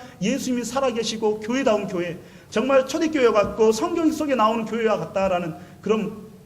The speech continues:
칭찬을 들을 수 있도록 우리 성도님들 전심전력해 주시기를 부탁드립니다.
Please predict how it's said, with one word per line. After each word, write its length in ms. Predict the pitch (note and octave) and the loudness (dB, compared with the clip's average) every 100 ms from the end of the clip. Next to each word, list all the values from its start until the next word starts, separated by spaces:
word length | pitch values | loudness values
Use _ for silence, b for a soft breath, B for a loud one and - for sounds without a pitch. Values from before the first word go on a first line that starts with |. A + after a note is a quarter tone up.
| - | -10
칭찬을 480 | - F4 D4 D4 G#3 | -8 -4 2 2 2
들을 120 | F#3+ | 0
수 140 | F3+ | -4
있도록 560 | E3 - E3+ G3 F#3+ - | -6 -6 -4 -4 -6 -12
우리 100 | E3+ | -8
성도님들 600 | E3+ G3+ F#3 E3 E3 F#3+ F#3+ - - - - - - | -6 -4 -4 -4 -4 -6 -8 -14 -20 -20 -20 -20 -20
전심전력해 760 | - A3 A#3 A#3 G3 F3+ F3 F3+ | -4 0 0 2 0 0 -2 -6
주시기를 500 | D#3+ D#3 D#3 F3 F#3+ | -6 -8 -6 -6 -6
부탁드립니다. 720 | - - D#3+ D3 C3 A2+ A2+ | -8 -10 -10 -10 -10 -10 -14